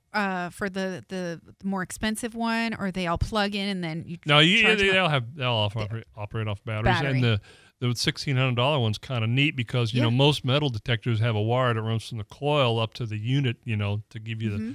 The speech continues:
Speaker 2: this new one I got. It's, it, it's wireless and it transmits up to a little bitty receiver that you can actually put in your pocket or put on your chest, walk around. It's super light.
Speaker 1: Really?
Speaker 2: Gets a lot of depth.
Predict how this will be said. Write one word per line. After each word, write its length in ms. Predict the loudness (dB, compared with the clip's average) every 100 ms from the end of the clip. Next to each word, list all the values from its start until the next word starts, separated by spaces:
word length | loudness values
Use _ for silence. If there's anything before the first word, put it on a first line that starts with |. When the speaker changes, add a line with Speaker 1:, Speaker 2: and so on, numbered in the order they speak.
| -12 -20 -12 -4
Speaker 2:
this 200 | -4 0
new 140 | 0
one 140 | 2 0
I 80 |
got. 240 | 0 -2 -2
It's, 280 | -4 -8 -10
it, 140 | -20 _ _ -20
it's 220 | -20 -16
wireless 520 | -12 -8 -6 -6 -8
and 80 | -14
it 60 | -16
transmits 600 | -10 -8 -8 -8 -10 -8
up 160 | -10 -6
to 120 | -6
a 40 |
little 280 | -2 0 0
bitty 280 | 0 0 0
receiver 440 | 0 -2 0 0 0
that 180 | -2
you 80 | -6
can 120 | -8
actually 260 | -8 -8 -12
put 140 | -16 -14
in 80 | -14
your 80 |
pocket 360 | -16 -16 -14 -12
or 20 |
put 180 | -14 -12
on 140 | -10 -10
your 100 | -12
chest, 460 | -10 -8 -8 -10 _ _ _ -14
walk 240 | -14 -12
around. 180 | -12 -12
It's 120 | -12
super 480 | -10 -4 -6 -4 -2
light. 340 | 0 0 -2 _ -20 _ -18
Speaker 1:
Really? 520 | -10 -4 -2 -2 -2 -2
Speaker 2:
Gets 140 | -2
a 40 | -2
lot 360 | -2 -2 -2
of 160 | -4 -6
depth. 420 | -6 -6 _